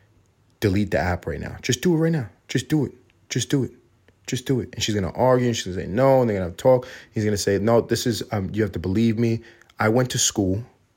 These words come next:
You're paying me. You came to me. You need help. You're in pain. I'm gonna take over now. You listen to me. Delete it. Delete it." And when she says no, you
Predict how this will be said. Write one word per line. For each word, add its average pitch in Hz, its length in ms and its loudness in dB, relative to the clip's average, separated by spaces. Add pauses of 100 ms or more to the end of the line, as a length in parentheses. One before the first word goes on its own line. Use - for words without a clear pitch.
You're 101 120 0
paying 147 560 2
me. - 200 -10 (480)
You 110 100 -2
came 143 360 0
to 123 100 -4
me. 104 120 -2
You 92 220 -2
need 113 180 0
help. 120 420 0 (360)
You're 107 160 2
in 95 100 0
pain. 151 600 0 (520)
I'm 123 140 2
gonna 135 140 4
take 123 280 4
over 101 200 2
now. 73 220 -6 (160)
You 113 160 0
listen 127 260 2
to 139 60 4
me. 104 280 0 (440)
Delete 98 300 2
it. - 200 -8 (600)
Delete 147 280 6
it." 107 80 0
And 98 80 -4
when 104 80 -2
she 120 100 -4
says 131 220 2
no, 143 400 2
you 107 120 -12